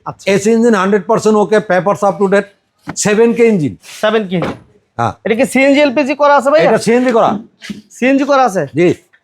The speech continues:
Speaker 1: সিএনজি করা, একান্ন সিটের গ্লাসগুলো অরিজিনাল আছে, তাই ভাইয়া?
Speaker 2: অরিজিনাল আছে, অরিজিনাল। সম্পূর্ণ অরিজিনাল
Speaker 1: ডিএক্স?
Speaker 2: নোয়া গাড়ি। একদম অরিজিনাল গ্লাস।
Speaker 1: আচ্ছা।
Speaker 2: ডিএক্স গাড়ি।
Speaker 1: রেজিস্ট্রেশন কত ভাইয়া?
Speaker 2: এটা রেজিস্ট্রেশন হলো আপনার আটে।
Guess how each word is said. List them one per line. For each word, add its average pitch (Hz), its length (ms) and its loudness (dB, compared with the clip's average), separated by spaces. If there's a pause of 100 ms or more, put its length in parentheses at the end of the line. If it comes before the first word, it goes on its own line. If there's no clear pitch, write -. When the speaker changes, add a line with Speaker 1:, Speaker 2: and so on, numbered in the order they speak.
(160)
Speaker 1:
সিএনজি 233 340 -2
করা, 247 200 2
একান্ন 240 320 0
সিটের 233 260 0
গ্লাসগুলো 233 420 2
অরিজিনাল 214 320 0
আছে, 170 160 -4
তাই 226 120 0
ভাইয়া? 233 200 0
Speaker 2:
অরিজিনাল 196 220 0
আছে, 151 120 -4
অরিজিনাল। 143 400 -2 (540)
সম্পূর্ণ 208 380 0
অরিজিনাল 180 340 0
Speaker 1:
ডিএক্স? 226 140 2
Speaker 2:
নোয়া 147 140 0
গাড়ি। 113 180 -4 (440)
একদম 196 500 0
অরিজিনাল 180 360 0
গ্লাস। 139 220 0 (480)
Speaker 1:
আচ্ছা। 139 360 -8 (120)
Speaker 2:
ডিএক্স 175 300 0
গাড়ি। 113 160 -2 (360)
Speaker 1:
রেজিস্ট্রেশন 269 540 0
কত 285 140 0
ভাইয়া? 302 300 2 (120)
Speaker 2:
এটা 165 180 0
রেজিস্ট্রেশন 214 640 0
হলো 214 160 2
আপনার 185 440 0
আটে। 180 340 -2